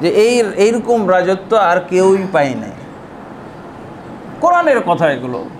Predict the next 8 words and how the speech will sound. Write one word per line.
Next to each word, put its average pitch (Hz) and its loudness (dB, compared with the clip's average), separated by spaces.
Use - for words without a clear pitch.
আল্লাহ 202 2
দেন। 143 -2
রাজত্বটা 202 0
কে 233 0
দেন? 226 2
কুলিল্লাহুম্মা 247 4
মালিকাল 262 2
মুলকি। 269 2